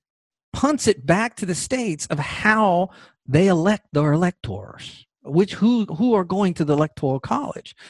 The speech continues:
whether it be electors for one candidate or another candidate. Every state, each state individually have their own right to decide that. So if, in case, Pennsylvania, they just had all the, these votes,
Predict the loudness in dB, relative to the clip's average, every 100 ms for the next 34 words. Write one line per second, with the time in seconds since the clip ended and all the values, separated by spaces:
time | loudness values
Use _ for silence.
0 | 4 6 6 6 6 6 4 2 -4 0
1 | 0 0 0 0 2 0 0 2 2 2
2 | 0 -4 -4 -8 -16 -18 -16 0 6 6
3 | 6 4 2 0 2 4 4 0 -4 -2
4 | 2 2 2 2 2 2 0 2 2 2
5 | 2 0 0 2 0 2 4 6 8 6
6 | 4 2 0 -2 _ _ _ _ -6 4
7 | 6 6 2 -2 _ -8 -4 -4 -2 0
8 | 0 -2 -2 -6 -10 _ _ -20 -20 -16
9 | -4 4 6 6 4 4 2 -8 -4 -2
10 | 0 -2 -2 -2 -2 -2 0 0 2 2
11 | 2 0 4 6 8 8 6 4 0 0
12 | 4 6 6 2